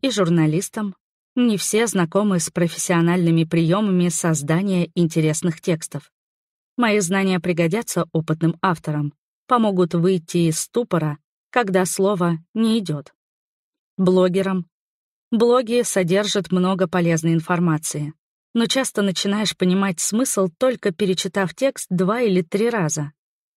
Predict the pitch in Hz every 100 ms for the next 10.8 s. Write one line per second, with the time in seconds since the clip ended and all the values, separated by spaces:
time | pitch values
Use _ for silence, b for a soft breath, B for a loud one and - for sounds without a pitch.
0 | - 202 190 170 170 160 - 202 190 175
1 | - 196 175 - 156 165 151 160 208 -
2 | 175 151 147 _ _ - 254 196 175 160
3 | - 151 151 156 147 139 147 _ _ _
4 | _ _ _ _ _ _ _ _ _ _
5 | 269 - 208 190 214 - 214 233 202 190
6 | - 202 196 - 190 185 185 196 269 233
7 | 160 156 147 - _ _ _ _ - 226
8 | 170 185 185 180 185 160 - 180 196 175
9 | 165 175 185 170 190 180 170 175 156 165
10 | 160 160 - 165 156 - 170 160